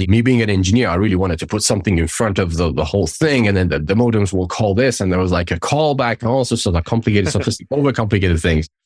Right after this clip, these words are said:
Speaker 1: And the banks wouldn't have it. It's like, I'm not gonna let, like, a eighteen-year-old, like, write a piece of software in my whole infrastructure. So we went, like, what is the end product that nobody's gonna touch? It's, like, something that's kind of a discarded part of the whole process, which was the log, you know,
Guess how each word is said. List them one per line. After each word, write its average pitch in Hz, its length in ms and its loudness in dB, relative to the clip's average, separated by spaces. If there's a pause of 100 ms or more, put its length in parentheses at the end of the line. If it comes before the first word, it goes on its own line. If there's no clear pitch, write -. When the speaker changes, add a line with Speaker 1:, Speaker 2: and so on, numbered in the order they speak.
(160)
Speaker 1:
And 120 180 2
the 117 40 -2
banks 156 260 -2
wouldn't 127 200 2
have 95 180 -2
it. 69 40 -2
It's 71 120 -6
like, 82 180 0
I'm - 80 2
not - 160 -4
gonna 82 160 2
let, 78 180 2
like, 78 160 0
a 78 160 -2 (340)
eighteen-year-old, 90 840 2
like, 90 280 -2 (120)
write 95 160 2
a - 20 0
piece 92 180 0
of 92 60 -2
software 95 320 0
in 90 80 2
my 87 160 2
whole 98 240 0
infrastructure. 98 720 -2 (240)
So 120 140 2
we 120 100 4
went, 131 120 2
like, 113 120 0
what 123 160 2
is 156 120 -2
the 139 120 0
end 127 220 2
product 117 260 0
that 104 140 0
nobody's 104 320 0
gonna 92 180 0
touch? - 320 -6
It's, 95 80 -2
like, 95 120 -2
something 123 360 2
that's 104 240 -2 (140)
kind 117 100 2
of 107 100 -2
a 107 40 0
discarded 104 840 0
part 92 360 -4
of 92 100 -2
the - 80 -2
whole 92 200 0
process, - 400 -4
which 110 160 0
was 113 120 2
the 113 80 4
log, 101 260 2
you 82 100 2
know, 98 200 2